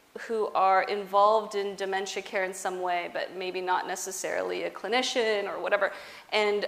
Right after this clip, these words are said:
um, just getting together, uh, you learn so much, just like people are talking about something else, like, "What was your favorite f-, movie?" or something like that,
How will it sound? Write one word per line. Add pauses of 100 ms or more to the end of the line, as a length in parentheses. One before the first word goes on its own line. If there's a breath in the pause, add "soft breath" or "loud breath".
um, (420)
just (580)
getting
together, (360 loud breath)
uh, (100)
you
learn
so
much,
just
like (880)
people
are
talking
about
something
else,
like,
"What
was
your
favorite
f-,
movie?"
or
something
like
that,